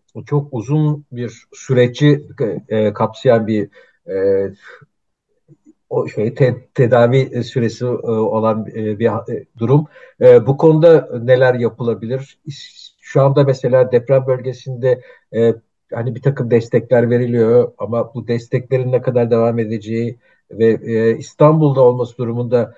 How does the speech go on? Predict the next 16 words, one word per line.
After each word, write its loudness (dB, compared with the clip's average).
bu, -6
e, -8
bunun 2
nasıl 2
çözümlenebileceği -2
konusunda -8
bir, -10
e, -8
şey, -4
ge-, -6
e, -6
fikir -2
gelişti -2
mi 0
o -16
Çalıştay'da? -8